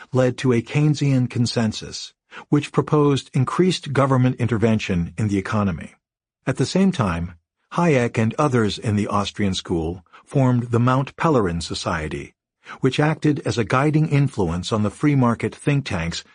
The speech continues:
that arose during the breakdown of the Keynesian consensus in the nineteen seventies. A similar new approach to economic policy sprang up in South America,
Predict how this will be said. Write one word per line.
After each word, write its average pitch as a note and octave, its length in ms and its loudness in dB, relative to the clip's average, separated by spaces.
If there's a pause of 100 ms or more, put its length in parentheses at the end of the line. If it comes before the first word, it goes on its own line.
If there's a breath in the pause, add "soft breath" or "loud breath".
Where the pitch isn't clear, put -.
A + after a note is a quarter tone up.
(140 soft breath)
that A#2+ 140 0
arose A#2+ 420 2
during A#2 240 0
the G#2+ 80 0
breakdown F#2+ 580 0
of E2+ 60 -4
the G2 100 0
Keynesian G#2 580 -2
consensus G#2+ 800 -4
in A2 120 0
the G#2 80 2
nineteen G2 420 -2
seventies. G#2 680 -4 (1080)
A B2+ 80 0
similar E3+ 460 2
new A#2 200 4
approach F#2+ 460 -2
to G#2+ 140 -2
economic G2+ 560 0
policy F#2 580 -2 (320 soft breath)
sprang D3 400 0
up C3 200 0
in C3+ 200 2
South G#2+ 360 -4
America, A2 640 -2